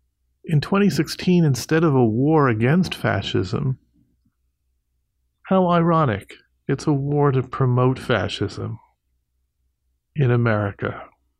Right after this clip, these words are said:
Most of the fascist tropes reimagined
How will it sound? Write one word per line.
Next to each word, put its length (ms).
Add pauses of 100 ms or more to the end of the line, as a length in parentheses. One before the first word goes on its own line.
(960)
Most 380
of 100
the 80
fascist 640
tropes 760 (840)
reimagined 1080